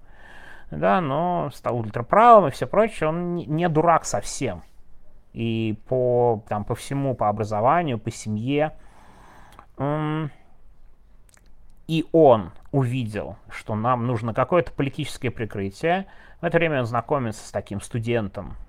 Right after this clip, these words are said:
тоже не дураком, но таким специалистом по ультраправым движениям Никитой Горячевым. У Никиты Горячева идея создать такую,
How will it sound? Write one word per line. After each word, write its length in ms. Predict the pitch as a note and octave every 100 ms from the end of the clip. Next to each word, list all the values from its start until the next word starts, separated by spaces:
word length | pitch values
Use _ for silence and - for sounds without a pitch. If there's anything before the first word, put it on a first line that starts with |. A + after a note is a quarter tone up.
| - - - - -
тоже 400 | - C3 G#2 F2+ G2+
не 120 | G#2+
дураком, 720 | G#2+ G#2+ G2 - A2+ G#2 F2 G#2+
но 400 | G2 F#2+ F#2+ F#2+ - F#2
таким 380 | - G2+ - G2+ - - - - - - - - - - - - - -
специалистом 760 | - - C3 C#3 C#3+ - G#2+
по 100 | -
ультраправым 520 | A#2 G#2+ G#2+ A#2 G#2+
движениям 440 | G2+ G#2 A2 G#2 G#2
Никитой 380 | B2 E3 D#3 B2
Горячевым. 600 | A#2 G#2+ F#2+ - E3+ G3
У 100 | -
Никиты 320 | E3 A3+ G3 C3+
Горячева 540 | A#2+ D3+ - - G#2
идея 280 | G2+ C3+ A#2+
создать 600 | - G2 G#2 A#2 B2+ -
такую, 440 | - G#2 A#2+ A2